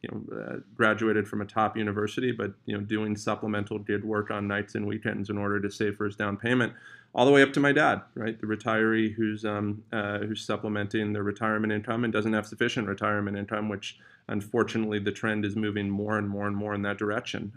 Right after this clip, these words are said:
So I think the, the biggest surprise, um, has just been the diversity, um, of this prospective market, and,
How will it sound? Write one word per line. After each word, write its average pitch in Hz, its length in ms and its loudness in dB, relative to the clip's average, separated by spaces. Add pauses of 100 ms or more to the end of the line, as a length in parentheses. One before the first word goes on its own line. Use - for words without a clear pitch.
So 120 460 8
I 110 80 4
think 123 260 6
the, 123 80 4
the 117 220 0
biggest 131 400 8
surprise, 117 760 2
um, 110 440 2
has 107 200 -2
just 107 300 -2
been 107 260 2
the 104 320 0
diversity, 107 720 0 (140)
um, 104 480 -2
of 101 240 -4
this 104 260 2
prospective 110 720 -4
market, 107 540 -2
and, 104 540 -2